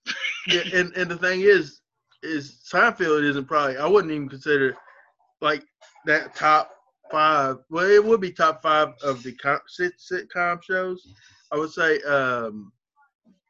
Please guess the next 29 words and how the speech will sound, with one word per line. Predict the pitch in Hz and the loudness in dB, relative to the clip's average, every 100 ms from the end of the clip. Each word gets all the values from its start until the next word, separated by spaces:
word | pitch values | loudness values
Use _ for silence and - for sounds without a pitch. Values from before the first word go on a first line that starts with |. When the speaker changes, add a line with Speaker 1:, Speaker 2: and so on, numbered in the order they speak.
| _ _ - | _ _ -4
Speaker 2:
I | - | -4
would | 226 | -2
say | 214 180 147 _ _ 135 | -4 -4 -6 _ _ -14
The | 113 - | -14 -4
Office | 156 202 139 127 | -2 -2 -6 -10
is | 123 113 | -12 -12
a | |
better | 101 123 120 113 | -6 -4 -4 -6
show | 127 113 110 - - - _ _ 131 | -6 -6 -6 -12 -20 -20 _ _ -12
than | 123 | -12
Seinfeld, | - 131 127 120 110 104 - - | -4 -4 -4 -6 -8 -8 -12 -10
and, | 117 117 110 _ 156 | -6 -6 -8 _ -8
and, | 185 170 135 123 | -6 -6 -8 -8
uh, | 117 110 104 101 _ _ _ _ _ _ _ _ _ _ _ | -6 -6 -8 -16 _ _ _ _ _ _ _ _ _ _ _
and | 151 180 175 123 | -4 -2 -2 -4
I | 139 | -4
would | 135 | -4
say | 131 123 | -6 -8
Friends, | 139 131 120 - - - | -6 -6 -6 -12 -20 -10
Friends | 131 127 | -8 -8
combined, | 123 113 131 127 135 | -12 -8 -6 -6 -8
'cause | 120 | -10
The | 120 | -4
Office | 156 160 147 131 | -4 -4 -10 -14
just | 123 | -14
was | 120 107 | -16 -18
a | 104 131 | -14 -8
totally | 131 131 | -6 -6
different | 120 127 120 | -6 -10 -12